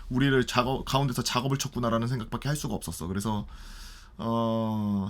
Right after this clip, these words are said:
전쟁이다 그러고서 얘네랑 계속 싸우다가 밑에서 여기서부터 싸우면서 막 이제 싸우다가 우리는 북쪽에 이제 여기 해로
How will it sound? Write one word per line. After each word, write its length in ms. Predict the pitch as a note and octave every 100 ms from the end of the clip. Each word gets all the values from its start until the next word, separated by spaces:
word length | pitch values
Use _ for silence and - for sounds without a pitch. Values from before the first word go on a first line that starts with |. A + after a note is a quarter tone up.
| -
전쟁이다 460 | C#3 C#3+ D#3+ C#3 A#2+
그러고서 420 | A#2+ A#2 A#2 G2+
얘네랑 400 | A#2+ B2 A#2+ A#2
계속 300 | C3+ D3+ D#3
싸우다가 720 | - A3+ G#3+ D3 D3+ C3 - - - - -
밑에서 340 | C3+ C3+ E3 B2+
여기서부터 400 | B2+ C#3 C#3+ C3+
싸우면서 460 | - F#3+ F3+ D3
막 100 | B2 A2+
이제 260 | A2+ G#2 - - C#3
싸우다가 500 | D#3+ F#3 D#3+ E3 D3+
우리는 460 | C#3 D#3 F#3 F#3
북쪽에 480 | - - E3+ D3+ C3
이제 240 | A#2 A2+
여기 200 | G#2 G#2+
해로 380 | A#2 F#3+ F#3 D#3